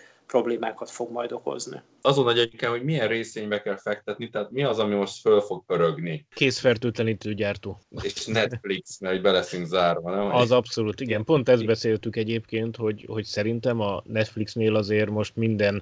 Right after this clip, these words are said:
Speaker 3: együttérzés mellett azért lehet, hogy azt gondolják, hogy hát, ha már ilyen rossz, akkor legalább nekünk nyílnak lehetőségek.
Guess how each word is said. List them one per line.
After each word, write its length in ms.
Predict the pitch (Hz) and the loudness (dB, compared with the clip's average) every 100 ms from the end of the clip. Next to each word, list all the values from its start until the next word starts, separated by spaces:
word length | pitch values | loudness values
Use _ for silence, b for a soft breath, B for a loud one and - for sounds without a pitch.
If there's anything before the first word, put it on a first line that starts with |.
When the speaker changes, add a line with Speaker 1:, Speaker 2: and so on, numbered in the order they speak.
| 98 | -4
Speaker 3:
együttérzés 720 | 120 107 104 110 104 104 98 | -2 -2 0 0 0 0 -2
mellett 420 | 110 107 110 104 | -2 0 0 0
azért 240 | 107 107 110 | 0 2 2
lehet, 200 | 104 95 | 0 0
hogy 100 | 98 | -2
azt 180 | 95 92 | -2 -2
gondolják, 540 | 92 92 92 92 - | -2 0 2 0 -2
hogy 240 | 98 87 - | -8 -8 -12
hát, 320 | - 196 175 | -6 -2 0
ha 120 | - 131 | 2 2
már 220 | 110 110 | 4 4
ilyen 200 | 107 107 | 4 4
rossz, 240 | 107 - | 2 0
akkor 300 | 107 - 107 | -4 -2 -2
legalább 440 | 101 95 101 101 101 - | -2 0 2 2 0 -6
nekünk 480 | 143 120 113 107 - | -4 -2 -2 -4 -6
nyílnak 380 | 117 113 110 107 | -2 0 0 2
lehetőségek. 880 | 117 107 101 107 104 104 98 107 | 2 2 0 -2 -2 -4 -4 -6